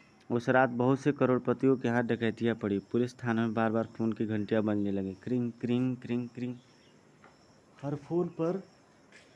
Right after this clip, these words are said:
एक नई जगह डकैती का समाचार था। ओह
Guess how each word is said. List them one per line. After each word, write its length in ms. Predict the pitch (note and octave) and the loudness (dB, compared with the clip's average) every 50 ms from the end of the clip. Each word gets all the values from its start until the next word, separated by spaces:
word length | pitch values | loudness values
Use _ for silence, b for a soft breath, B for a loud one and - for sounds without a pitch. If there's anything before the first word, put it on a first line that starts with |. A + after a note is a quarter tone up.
| B B B B B - - - - - _ _ _ - - - - C#3 | B B B B B -20 -20 -20 -20 -20 _ _ _ -20 -20 -6 0 2
एक 160 | C#3+ C#3 C#3 | 2 2 2
नई 240 | C3 B2+ C3 C#3 C#3 | 0 2 2 2 4
जगह 420 | C3 B2+ A#2 B2 C3 C#3 C#3 C3+ - C3 B2 | 4 4 4 4 2 0 -4 -8 -12 -8 -2
डकैती 420 | A#2 A#2+ A#2 - A#2+ A2+ A#2 C#3+ C3 | -2 0 2 2 0 2 0 0 0
का 100 | C3 B2 | 0 -2
समाचार 440 | A#2 - A2+ A2 A2 G#2+ - A2 G#2+ | 0 0 0 0 0 0 2 4 4
था। 640 | - C#3 - G#2+ - - - - - - - - - - - - - - - - - A#2 | 6 6 4 2 0 -2 -4 -6 -10 -10 -10 -10 -10 -14 -16 -20 -20 -20 -20 -20 -10 -6
ओह 260 | A#2+ C3 C#3 C3+ | -4 -4 -4 -6